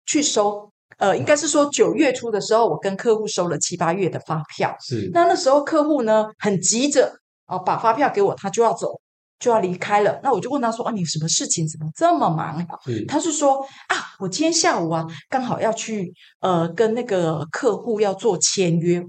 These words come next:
Speaker 1: 我想说：“什么客户？”一共，“都搞啊，被处理嘛。”我就说：“啊，你的房子什么时候卖的？”“哦，那就今天下午要过户，要签约啦。”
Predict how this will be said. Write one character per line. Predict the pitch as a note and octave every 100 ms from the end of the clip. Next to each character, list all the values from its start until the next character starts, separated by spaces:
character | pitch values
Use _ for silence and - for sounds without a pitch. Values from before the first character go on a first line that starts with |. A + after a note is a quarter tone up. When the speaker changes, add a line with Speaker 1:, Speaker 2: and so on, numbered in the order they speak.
| -
Speaker 1:
我 | A#3
想 | G#3 F#3+
说 | B3 -
：“什 | - F3
么 | F3
客 | - C#4
户？” | E3+ E3+
一 |
共 | F3+ G3+ - - -
，“都 | C#4+
搞 | F#3
啊， | F#3+ D4
被 | D#4+
处 | D#4+ - D#3+ A#2+
理 | -
嘛。” | B2+ - _ _
我 | F#3
就 | C4
说 | E4+ E4+ E4 -
：“啊， | - F#4
你 | A3+
的 | F#3
房 | G3+ A#3+
子 | D4
什 | A3+ E3+
么 | E3+
时 | - F#3+
候 | G3 G3+ C4
卖 | D#4 A#3
的 | - - -
？”“哦， | A3 _ _
那 | D4
就 | D4
今 | D4 B3
天 | B3+
下 | D4 F#3
午 |
要 | A3+ A3
过 | - A3+
户， | A3+
要 | A#3+ A3+
签 | - A3
约 | G3+ G3+ G3+
啦。” | G3 G3